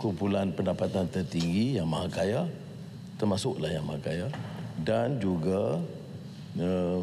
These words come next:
mengeluarkan subsidi daripada kepada tiga perpuluhan lima juta bu-, bukan warga negara. Hasilnya ialah empat bilion ringgit du-,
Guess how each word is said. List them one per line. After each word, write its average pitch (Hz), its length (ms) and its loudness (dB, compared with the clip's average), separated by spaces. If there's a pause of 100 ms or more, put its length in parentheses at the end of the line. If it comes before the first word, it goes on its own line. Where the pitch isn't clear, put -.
(180)
mengeluarkan 107 880 2 (240)
subsidi 95 720 2
daripada 95 400 0
kepada 87 420 0 (680)
tiga 123 320 2
perpuluhan 107 560 2
lima 98 320 4
juta 87 480 2 (800)
bu-, 104 160 0
bukan 110 320 2
warga 85 320 0
negara. 82 320 -2 (240)
Hasilnya 123 640 2 (480)
ialah 104 480 2
empat 139 400 2 (160)
bilion 110 480 4
ringgit 85 320 0 (720)
du-, 98 320 0